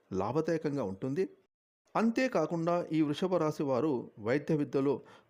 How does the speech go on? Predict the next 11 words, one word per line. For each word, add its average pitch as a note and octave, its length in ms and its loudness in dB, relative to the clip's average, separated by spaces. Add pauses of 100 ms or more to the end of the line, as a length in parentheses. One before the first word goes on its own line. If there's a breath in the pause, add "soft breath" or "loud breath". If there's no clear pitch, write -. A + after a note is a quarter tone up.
సాంకేతిక D#3 460 -2 (120)
విద్యల్లో C3 400 0 (180)
బాగా A2+ 280 -4
రాణిస్తారు. - 480 -4 (720 loud breath)
అలాగే F#3+ 360 2 (320)
ఈ - 20 0 (120)
వృషభ A#3+ 320 2
రాశి G3+ 240 2
వారికి D3 280 0 (240)
సంగీతం, D3 440 -2 (520)
సాహిత్యం, C#3 560 -2